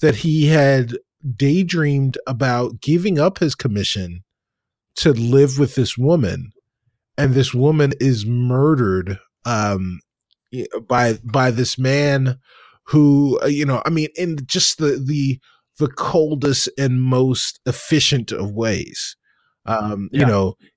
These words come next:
Speaker 1: she was m-, she was murdered as if she was murdered by a Terran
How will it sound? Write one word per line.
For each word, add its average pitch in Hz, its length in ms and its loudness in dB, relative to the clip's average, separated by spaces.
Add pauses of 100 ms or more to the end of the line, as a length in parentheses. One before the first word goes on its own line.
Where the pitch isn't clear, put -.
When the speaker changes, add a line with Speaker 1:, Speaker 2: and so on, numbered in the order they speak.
Speaker 1:
she - 220 4
was 156 200 4
m-, 139 260 0
she 233 200 4
was 202 220 4
murdered 156 560 6
as 135 240 2
if 139 420 2
she - 180 -2
was 127 160 0
murdered 123 320 0
by 110 180 -2
a 101 60 -2
Terran - 520 -4